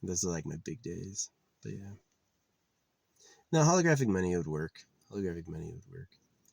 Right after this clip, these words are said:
It would, it would represent just enough for you. Three three three a day free is just enough for you. It's just enough.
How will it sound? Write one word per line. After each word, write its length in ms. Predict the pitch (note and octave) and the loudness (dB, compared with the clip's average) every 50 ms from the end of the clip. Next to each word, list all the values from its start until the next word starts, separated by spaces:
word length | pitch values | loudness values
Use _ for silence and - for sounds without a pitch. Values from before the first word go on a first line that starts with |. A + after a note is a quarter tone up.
| _ _ _ _ _ _ _ - | _ _ _ _ _ _ _ -2
It 80 | F#2+ | 0
would, 160 | F#2 F#2 F2+ | 2 2 2
it 140 | F2+ - - F#2+ | 2 0 0 0
would 160 | F#2+ F2+ - - | 0 -2 0 0
represent 500 | G2+ G2 - - F#2+ F2 - F#2+ F2+ D#2+ | 0 0 0 0 -2 -2 -2 -2 -2 0
just 300 | - - G#2+ G2+ - - | 0 2 2 2 2 0
enough 260 | G#2 F#2+ F#2+ F2 - | 0 0 -2 -2 -4
for 140 | - - G2+ | -6 -4 -2
you. 160 | F2+ F2 E2+ | 0 0 -2
Three 220 | D#2 - - A#2+ G#2 | -2 0 0 0 0
three 160 | - A2 G#2 | 0 0 -2
three 260 | - - G2+ G2 F2+ | -2 -2 -2 0 0
a 60 | E2+ | 0
day 200 | D#2+ E2+ E2 E2 | 0 0 0 -2
free 500 | D#2 - - - F#2 E2+ E2 D#2+ D#2+ - - | -2 -4 -6 -6 -4 -4 -4 -6 -6 -8 -8
is 200 | - F2+ E2 - | -8 -6 -6 -4
just 320 | - - A#2+ A2+ - - | 0 2 2 4 4 2
enough 240 | G#2+ F#2+ F2+ E2+ D#2 | 0 0 -2 -2 -4
for 160 | - - E2+ | -6 -8 -6
you. 240 | E2 D#2+ D#2 D#2 D#2+ - | -6 -4 -4 -4 -6 -8
It's 280 | - - - - - | -8 -6 -4 -4 -2
just 340 | - - - - - - - | -2 -2 -4 -4 -6 -8 -8
enough. 360 | E2+ E2 D#2+ - - - - | -10 -10 -12 -12 -14 -16 -20